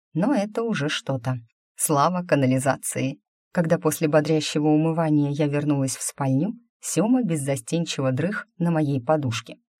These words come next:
Опять мне отплёвываться от рыжей шерсти. Котяра обладал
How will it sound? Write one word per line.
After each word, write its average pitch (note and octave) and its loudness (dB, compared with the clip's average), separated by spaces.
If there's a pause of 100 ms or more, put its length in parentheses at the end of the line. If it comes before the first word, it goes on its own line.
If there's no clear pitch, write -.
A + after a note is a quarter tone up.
(160)
Опять D3+ -2
мне D3+ 2
отплёвываться C3+ -2 (120)
от E3 -4
рыжей D3+ -2
шерсти. B2+ -4 (340)
Котяра G3 0
обладал D3 -2